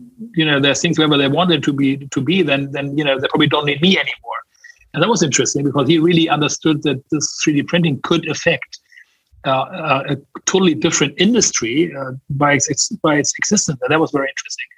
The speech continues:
During the pandemic situation, of course, uh, you know, you could, um, it could help a little bit, but it wasn't really. I think the industry is not that ripe yet that, that it becomes a major, uh,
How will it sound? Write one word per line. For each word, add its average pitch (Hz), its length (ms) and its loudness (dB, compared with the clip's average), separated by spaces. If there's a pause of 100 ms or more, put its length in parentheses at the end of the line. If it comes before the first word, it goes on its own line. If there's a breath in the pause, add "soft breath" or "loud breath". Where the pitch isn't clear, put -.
(200 loud breath)
During 165 160 4
the 147 80 4
pandemic 151 640 2 (380 loud breath)
situation, 156 480 2
of 131 120 -2
course, 156 460 0
uh, 147 420 -4
you 156 260 -4
know, 143 80 -4
you 135 180 0
could, 139 280 -2 (200)
um, 131 480 -6 (240)
it 180 160 0
could 160 120 0
help 156 160 2
a - 20 4
little 156 160 2
bit, 165 100 0
but 139 120 0
it - 40 -2
wasn't 147 240 0
really. 135 340 -2 (1600 loud breath)
I - 40 0
think 185 180 2
the 156 100 2
industry 170 420 2
is 151 120 0
not 151 320 2
that 135 220 0
ripe 143 400 2
yet 131 280 -4
that, 123 220 -4 (140)
that 131 120 -6
it 135 140 -8
becomes 135 400 -2
a 127 60 2
major, 131 400 2
uh, - 40 -4